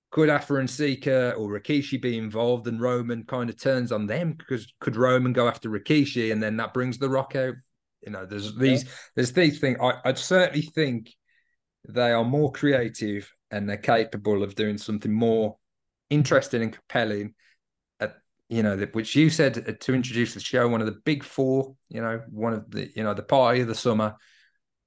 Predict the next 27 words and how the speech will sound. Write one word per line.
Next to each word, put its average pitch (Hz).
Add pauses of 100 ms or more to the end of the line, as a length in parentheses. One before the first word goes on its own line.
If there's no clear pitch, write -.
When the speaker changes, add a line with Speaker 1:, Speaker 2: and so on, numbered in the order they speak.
(140)
Speaker 1:
I - (320)
think 139
we 107
need 131
to -
be 117
talking 123
about 107
this 104
show 107
when 104
it 95
goes 104
off 101
air. 98
And 101
if 95
Roman 127
just 107
wins 107
in 101
typical 104
style, 104
in 98
typical 113
of 98
his 107